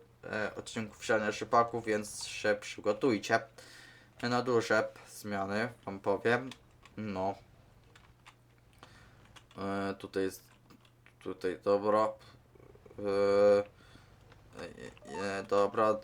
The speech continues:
teraz tutaj sobie ten. E, no co, i je-, jedź-, jedziemy sobie tutaj,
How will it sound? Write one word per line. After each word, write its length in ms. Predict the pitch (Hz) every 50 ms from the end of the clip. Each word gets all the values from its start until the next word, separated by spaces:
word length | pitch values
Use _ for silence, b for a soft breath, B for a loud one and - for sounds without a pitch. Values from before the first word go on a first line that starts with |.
| - -
teraz 360 | - 104 98 98 95 - -
tutaj 280 | - - 101 - - -
sobie 260 | - - 98 98 98 87 85 90 - - - - - -
ten. 300 | 110 107 110 110 110 107 b b b b b b b b - - b b b b b b b b b b b b b b - - - - - - - - - - - - - - - - -
E, 460 | 131 127 123 123 123 123 123 123 123 117 B B B
no 120 | 131 117 113
co, 260 | - - 104 95 85
i 380 | - - - - 104 104 107 113
je-, 120 | 120 110
jedź-, 280 | 110 120 120 120 - -
jedziemy 540 | 101 107 113 107 - 123 117 117 117 117
sobie 360 | 117 - - 120 117 117 117 113
tutaj, 600 | - - 123 120 - - 123 120 117 117 117 -